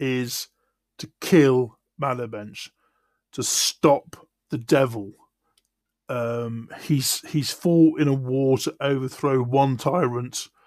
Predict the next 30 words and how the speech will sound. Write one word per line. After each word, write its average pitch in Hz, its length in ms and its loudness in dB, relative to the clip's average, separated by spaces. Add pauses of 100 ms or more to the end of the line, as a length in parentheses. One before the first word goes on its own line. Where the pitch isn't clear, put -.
(300)
He's 147 160 0
prepared 143 760 2 (260)
to 156 60 -8
do 131 280 0
it 127 80 0
again 123 440 -4 (300)
and - 100 -16
prepared 127 680 0
to, - 200 -10 (100)
to, - 140 -12 (100)
to - 140 -14
die 151 300 2
for 107 260 -8
it. - 240 -16 (680)
Um, 117 600 -2 (1900)
I 127 100 -6
d-, - 140 -12 (160)
<sighs> - 60 -8 (1080)
and 147 360 0 (260)
at 156 80 -2
this 180 180 2
time 180 440 2
of, 147 100 -2
like, 156 360 -4
where 147 240 2
we, 143 460 -6
the, 139 120 -14
the 139 140 -12
people 151 420 -4 (140)
did 160 280 0